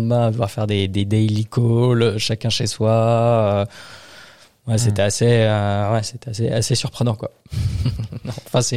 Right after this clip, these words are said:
Speaker 2: Et
Speaker 1: c'est une situation à laquelle personne n'était prêt, donc ça, ça, c'était, c'était marrant, mais, bah, nous, on avait de la chance, on l'a, on l'a assez bien traversé. Enfin, on a eu une belle baisse, euh, de commandes, tu vois, sur,
Speaker 2: Ouais.
Speaker 1: sur cette période-là, euh,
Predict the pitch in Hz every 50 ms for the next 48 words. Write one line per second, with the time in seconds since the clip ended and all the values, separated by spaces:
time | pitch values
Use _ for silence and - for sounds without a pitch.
0 | 117 117 113 113 127 - - - - - - - 120 110 - 123 117 123 123 123
1 | - - 143 139 131 123 120 - 123 117 - 123 - - 127 127 120 117 - 117
2 | - - - 123 131 135 135 120 113 110 - 110 101 - 98 101 - 120 117 -
3 | 120 101 - 110 107 107 98 - - 120 117 110 107 104 104 110 117 127 131 120
4 | 107 101 101 98 - - - - - - - - - - - - - - 117 110
5 | 110 117 120 123 120 113 110 110 107 110 104 - - 123 120 117 - - 107 98
6 | 92 95 98 104 101 101 98 98 98 98 98 98 - - 117 117 110 104 - -
7 | 110 110 - - 127 135 - _ _ _ _ - - - - 113 104 104 104 98
8 | 95 101 101 110 110 110 113 113 113 - - - 117 113 95 95 98 98 95 95
9 | 87 123 120 101 104 - 104 107 127 165 185 156 - - - 123 123 - - 123
10 | 117 117 117 - - 107 - 113 98 - 107 104 107 104 104 110 110 113 117 120
11 | 117 113 107 98